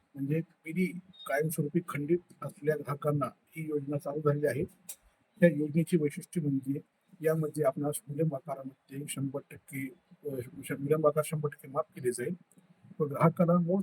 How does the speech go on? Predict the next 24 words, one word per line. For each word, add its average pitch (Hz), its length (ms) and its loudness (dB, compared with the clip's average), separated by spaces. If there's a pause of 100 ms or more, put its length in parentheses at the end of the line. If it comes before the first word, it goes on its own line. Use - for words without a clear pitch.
थकबाकी 165 520 2
शंभर 143 280 -4
टक्के - 300 -10
भरावी 139 300 2
लागेल. 147 380 2
ती 208 220 0
एक 175 240 2
रकमे 160 300 0
किंवा 160 380 -2 (420)
सहा 165 340 4
व्याजमुक्त 156 640 2 (580)
हप्त्यात 151 280 0 (100)
भरण्याची 143 420 -2
पर्याय 151 600 0 (220)
ग्राहकाला 147 400 0
उपलब्ध 170 400 -2
सेवा 147 300 6
आहे. 127 120 -2 (680)
मूळ 180 160 4 (100)
थकबाकी 165 540 2
एक 156 200 -2
रकमे 151 240 0
जर 180 180 4
भर-, 135 200 2